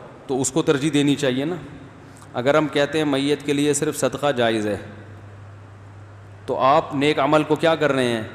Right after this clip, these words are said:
महदूद। अगर हम कहते हैं कि सदक़े के अलावा भी नेकी जायज़ है, तो इससे नेकी के लोगों को तरगीब होगी। तो मिजाज शरीयत के मुताबिक भी दूसरा कौल है जिसमें आता है कि दूसरे के लिए करो, इस बहाने नेकियां ज़्यादा होंगी। तो अच्छा है नेकियां किसी भी बहाने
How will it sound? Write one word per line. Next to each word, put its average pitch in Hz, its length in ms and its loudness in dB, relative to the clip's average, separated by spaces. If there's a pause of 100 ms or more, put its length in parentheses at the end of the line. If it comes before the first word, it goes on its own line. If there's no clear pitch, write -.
(120)
महदूद। 117 480 0
अगर 120 200 0
हम 151 140 0
कहते 143 300 0
हैं 147 180 -2 (520)
कि 143 100 -2
सदक़े 151 360 -2
के 147 100 -2
अलावा 139 320 2
भी 160 140 2
नेकी 143 260 0
जायज़ 120 360 2
है, 107 160 0
तो 131 140 -4
इससे 139 260 0
नेकी 143 280 0
के 151 120 2
लोगों 143 320 4
को 165 160 4 (480)
तरगीब 127 400 0
होगी। 110 280 0
तो 135 140 -2
मिजाज 135 460 4 (100)
शरीयत 165 480 0
के 175 120 2
मुताबिक 156 500 2
भी 196 120 -2
दूसरा 156 380 4
कौल 117 300 4
है 95 120 -4 (560)
जिसमें 135 280 -2
आता 131 220 2
है 139 120 2
कि 160 220 0 (1080)
दूसरे 139 320 0
के 123 80 -4
लिए 123 160 0
करो, 120 200 2
इस 131 80 0
बहाने 147 320 2
नेकियां 160 440 2
ज़्यादा 131 340 4
होंगी। 117 300 0 (460)
तो 113 60 -6
अच्छा 139 220 -4
है 180 80 0
नेकियां 160 340 0
किसी 151 260 -2
भी 156 100 2
बहाने 143 360 2